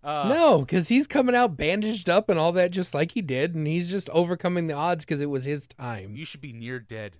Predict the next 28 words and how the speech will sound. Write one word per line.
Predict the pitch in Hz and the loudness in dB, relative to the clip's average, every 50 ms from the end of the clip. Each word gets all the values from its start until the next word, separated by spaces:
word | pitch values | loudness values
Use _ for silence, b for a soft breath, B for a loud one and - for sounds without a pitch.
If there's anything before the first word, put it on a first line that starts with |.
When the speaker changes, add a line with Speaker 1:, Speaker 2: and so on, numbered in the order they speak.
| _ _ _ _ _ _ _ _ _ _ _ _ _ - | _ _ _ _ _ _ _ _ _ _ _ _ _ -4
Speaker 1:
And | 165 185 180 180 | -4 -4 -2 0
not | 202 - 139 | -2 0 0
to | 165 | 0
Speaker 2:
Yeah, | 185 180 | 0 0
Speaker 1:
mention, | - - 196 | 0 0 0
Speaker 2:
he | 196 | 2
will | 185 190 214 262 330 | 6 8 8 8 8
be. | 262 190 151 127 127 - b b b | 8 2 0 0 0 -6 b b b
Speaker 1:
not | 170 214 269 269 | -4 -4 -4 -4
to | 214 180 | -6 -10
mention, | 175 185 180 - - 131 120 | -10 -10 -10 -10 -12 -12 -10
if | 120 123 - 135 | -12 -12 -8 -8
we're | 139 | -6
gonna | 127 143 139 127 120 107 104 - _ - | -6 -4 -4 -4 -4 -6 -8 -18 _ -6
base | - 127 135 123 | -2 -2 -2 -2
this | - 139 123 - | -2 -4 -6 -4
in | 120 107 | -4 -4
reality, | 110 110 113 120 123 127 127 127 | -2 0 2 2 2 2 0 -2
two | 120 - 190 202 | -4 -2 -2 0
months | 190 180 160 - - | 0 0 -2 -2 -2
later, | 151 147 151 143 135 127 | 0 2 2 4 2 2
Daniel | 117 131 135 135 131 | 2 0 0 0 0
Bryan | 123 117 127 127 123 123 120 113 | 0 2 2 4 4 4 2 2
is | 113 110 101 - | 0 -2 -2 -4
concussed | - 117 107 - - 127 123 220 | -8 -10 -8 -2 0 4 4 6
Speaker 2:
Exactly. | 185 175 - - | 6 6 6 8
Speaker 1:
and | 214 190 175 139 131 120 113 104 98 | 8 6 6 4 4 4 4 2 0
retired. | 87 - B | -4 -8 B